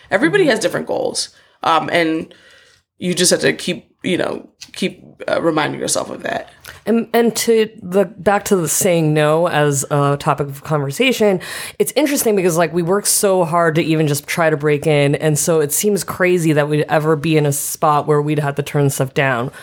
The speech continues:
Speaker 2: or to literally say no, because it's like, that just isn't in alignment with me. It's like,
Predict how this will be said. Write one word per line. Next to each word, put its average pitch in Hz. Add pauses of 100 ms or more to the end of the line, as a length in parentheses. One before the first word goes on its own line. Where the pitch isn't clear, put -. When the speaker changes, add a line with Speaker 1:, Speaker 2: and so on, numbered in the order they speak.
Speaker 2:
or 156
to 151
literally 143
say 143
no, 143
because 139
it's 143
like, 143 (400)
that 156
just 165
isn't 156
in 147
alignment 147
with 123
me. -
It's 147
like, 143